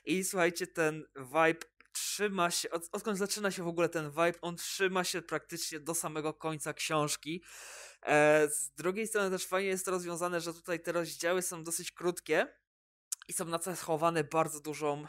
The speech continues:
e, dozą akcji, tak? Także cały czas czytamy jeden za drugim, praktycznie, e, suniemy przez tą książkę, że tak powiem. Szybko się naprawdę ją czyta. E, kurczę, chciałbym wam więcej coś powiedzieć na temat historii, na temat tych bohaterów wszystkich, ale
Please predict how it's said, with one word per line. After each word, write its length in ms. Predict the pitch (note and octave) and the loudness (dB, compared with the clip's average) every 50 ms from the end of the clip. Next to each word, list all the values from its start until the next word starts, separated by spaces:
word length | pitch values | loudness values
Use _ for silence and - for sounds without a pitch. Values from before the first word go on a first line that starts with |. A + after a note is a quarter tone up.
| - - | -14 -10
e, 380 | - A#2+ C#3+ C#3 C#3 C#3 C#3 | -4 0 2 2 4 2 2
dozą 300 | C#3+ D3+ D#3 D3 D#3 D3 D3+ - _ _ _ _ C#3 C3 B2 A#2+ _ | 0 0 -2 0 0 -2 -2 -6 _ _ _ _ -20 -20 -20 -16 _
akcji, 460 | - F3+ G3 F#3+ - - - - G3 | 0 0 0 0 -4 -8 -8 -8 -8
tak? 280 | _ - B2 C3+ C#3 C#3 | _ -2 0 0 0 0
Także 260 | - D3 C3+ C#3 D3 | -2 -6 -6 -6 -6
cały 180 | - F3 E3+ E3 | -2 -2 -2 0
czas 180 | - E3+ D#3+ | 0 -4 -6
czytamy 520 | - - D3 - - D#3 D#3 D#3 D#3 D3+ D3+ | -6 -12 -10 -2 0 0 0 0 0 0 2
jeden 300 | D3 D3 D3 D#3 D#3 D3 | 2 0 0 0 -6 -4
za 140 | C#3 D3+ C#3 | -4 -4 -4
drugim, 300 | C#3+ C#3+ C#3+ D#3 D3+ - | -6 -10 -12 -12 -12 -12
praktycznie, 460 | D3+ C3 - D#3+ D3+ - - D3+ C#3 - - - - - - - - - _ | -12 -12 -12 -10 -10 -6 -6 -6 -6 -8 -14 -20 -18 -18 -18 -18 -20 -14 _
e, 500 | B2 C3 C#3 C#3 C#3 C#3 C#3 C3 C3+ - _ _ _ _ _ _ _ _ _ - | 0 2 2 4 4 4 2 2 0 -4 _ _ _ _ _ _ _ _ _ -8
suniemy 500 | - - - A#3+ A3 A3+ A3 F#3+ D#3 C3+ | -6 -4 -2 2 4 4 6 6 4 2
przez 180 | - D3+ C3 - | -2 -4 -8 -8
tą 160 | - C3+ C3+ | -10 -10 -8
książkę, 380 | - - C3 B2+ - - C#3 C3 | -6 -6 -6 -6 -6 -8 -6 -6
że 100 | C3+ C3 | -4 -4
tak 180 | C3+ C3+ _ | -4 -6 _
powiem. 520 | - C#3 A#2+ A#2+ C3 C#3 C#3+ D3 C#3 C#3 C#3 | -6 -4 -2 0 -2 -2 -2 -6 -10 -10 -8
Szybko 340 | - - F#3+ F#3 - E3 | -6 -6 -6 -2 -2 -4
się 160 | D3+ - D#3+ D3+ | -4 -2 -4 -4
naprawdę 360 | D3+ D3 - D#3 D3 D3+ D#3 | -4 -2 -2 -2 0 2 2
ją 180 | D3 C#3+ C#3+ | 2 2 -2
czyta. 420 | D3 - C#3+ - - C3 C3 C3+ - - - - - - - - - - | -6 -10 -10 -2 2 2 2 2 2 -2 -14 -20 -20 -20 -20 -20 -8 -2
E, 320 | - C3+ C#3 C#3 C3+ C3+ | 2 4 4 4 4 2
kurczę, 800 | C3+ - - G#3 G3 F#3+ - - F#3 F3 F3 F3 E3+ E3 D#3+ - - _ _ _ _ _ _ _ _ _ _ _ _ _ - | -2 -4 -4 -4 -4 -2 0 2 4 6 6 8 6 6 4 4 0 _ _ _ _ _ _ _ _ _ _ _ _ _ -10
chciałbym 440 | - - - A#3 A3+ A#3 A#3+ B3 G#3+ | -4 -2 2 4 4 4 4 2 2
wam 200 | A3 G#3 F#3+ F3+ | 2 2 2 0
więcej 280 | F#3+ G3 G3 G3 F3+ | -2 -2 0 -2 -4
coś 180 | F3+ F3 E3+ - | -4 -4 -6 -6
powiedzieć 380 | - E3+ D#3 E3 D#3+ D#3 D3 | -6 -6 -2 -2 -2 -2 -2
na 80 | D#3 C#3+ | -6 -6
temat 240 | - D3+ D3 C#3+ - | -2 0 0 0 -2
historii, 580 | - - F#3 - - - F3+ F3 F3 E3+ D#3 | -6 -6 -4 -4 0 2 4 4 4 4 2
na 100 | D#3 D#3 | -2 -6
temat 260 | D#3 - D#3 D#3 D3 - | -6 -4 -6 -6 -6 -8
tych 120 | D#3 D3 | -14 -12
bohaterów 600 | C#3+ D#3+ D#3 - E3+ E3 - F3 E3 E3 E3 E3 | -10 -12 -6 -6 -6 -4 0 0 0 0 0 -2
wszystkich, 360 | - E3 D3+ - - D3 - _ | -6 -6 -8 -8 -8 -10 -10 _
ale 520 | D#3 E3 E3 E3 E3 D#3+ D#3+ D#3+ D3 - | 0 2 4 4 4 4 4 4 2 -2